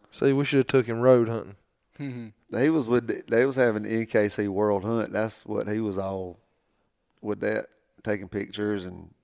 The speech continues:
Speaker 3: hanging out at the hunt, going on the cast and all that.
Speaker 1: I might hunt that mofo one day.
Speaker 2: I
Speaker 3: But
Speaker 2: will.
Speaker 3: then
Speaker 1: I might as well try it.
Speaker 3: Mm,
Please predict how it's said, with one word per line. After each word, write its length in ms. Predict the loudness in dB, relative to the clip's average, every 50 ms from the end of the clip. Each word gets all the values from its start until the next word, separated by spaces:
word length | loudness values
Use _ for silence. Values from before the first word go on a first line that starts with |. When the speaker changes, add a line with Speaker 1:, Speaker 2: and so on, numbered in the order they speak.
| _ -8
Speaker 3:
hanging 300 | -6 -4 -4 -2 0 0
out 200 | 2 0 0 -2
at 100 | -6 -8 -8
the 80 | -8
hunt, 320 | -6 -4 -2 -2 -2 -2 0
going 240 | 0 0 2 0 -2
on 140 | -4 -6
the 60 | -8 -8
cast 460 | -6 -2 0 0 2 0 0 -2 -6
and 60 | -6 -2
all 180 | -2 0 0
that. 220 | 2 0 0 -2 -4 _ _ _ _ _ -10 -6
Speaker 1:
I 20 |
might 160 | -4 -4 -4 -4
hunt 280 | -4 -2 -2 -2 -2 -4
that 180 | -6 -6 -6 -6
mofo 440 | -8 -8 -8 -10 -10 -10 -10 -10 -10
one 200 | -12 -14 -14 -12
day. 200 | -12 -12 -12 -12 -14 -20 -20 _ _ _ _ _ _ _ _ _ _ _ _ _ _ _ _ _ _ -18
Speaker 2:
I 80 | -10 -6
Speaker 3:
But 200 | -6 -4 -4 -4
Speaker 2:
will. 140 | -4 -4 -2
Speaker 3:
then 320 | -2 -2 -4 -4 -6 -8 -12 _ _ _ _ -20
Speaker 1:
I 20 | -16
might 200 | -14 -12 -12 -12
as 60 | -12
well 140 | -12 -14 -16
try 300 | -14 -12 -10 -8 -8 -8
it. 80 | -10 -12 _ _ _ _ _ _ _ _ _ _ _ _ _ _ _ _
Speaker 3:
Mm, 220 | -16 -14 -14 -14